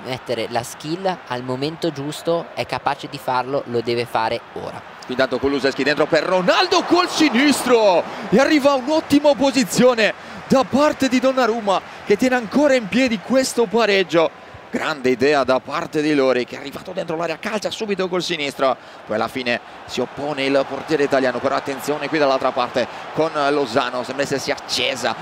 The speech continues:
Speaker 2: improvvisamente la partita per questi ultimi minuti. Ronaldo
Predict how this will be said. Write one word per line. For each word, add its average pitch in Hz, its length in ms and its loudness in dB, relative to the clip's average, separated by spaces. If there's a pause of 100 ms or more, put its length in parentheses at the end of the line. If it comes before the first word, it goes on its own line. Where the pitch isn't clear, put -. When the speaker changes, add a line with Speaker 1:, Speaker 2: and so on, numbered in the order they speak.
(120)
Speaker 2:
improvvisamente 139 840 0
la 143 120 4
partita 139 340 0
per 143 100 -4
questi 147 240 -6
ultimi 156 340 -2
minuti. 135 460 0 (240)
Ronaldo 147 640 2